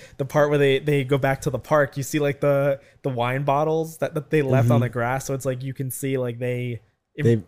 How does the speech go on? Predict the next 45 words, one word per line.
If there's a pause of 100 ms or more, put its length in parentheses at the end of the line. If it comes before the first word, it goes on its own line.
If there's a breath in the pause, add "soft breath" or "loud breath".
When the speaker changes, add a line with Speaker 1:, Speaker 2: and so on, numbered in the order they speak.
Speaker 1:
imprinted,
like,
they
left
some, (160)
left
part
of
them,
like,
in
the
place.
But
yeah,
it
was
a
really,
like, (520)
Speaker 2:
But
Speaker 1:
beautiful
way
to,
like,
sum
up
the
film
by,
like,
going
back
to
all
those
places. (160)
Speaker 2:
Yeah,
that's
so, (300)
that's
so
true.
I
mean,